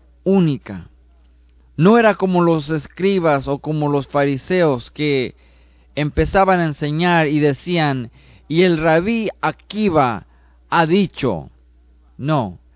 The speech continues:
el Señor Jesucristo decía: "Yo les digo a ustedes". Estudien el Sermón de los Montes en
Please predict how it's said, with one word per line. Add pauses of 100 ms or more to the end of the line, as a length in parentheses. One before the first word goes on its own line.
(120)
el
Señor
Jesucristo (840)
decía: (1000)
"Yo
les
digo (100)
a
ustedes". (580)
Estudien
el
Sermón
de
los
Montes
en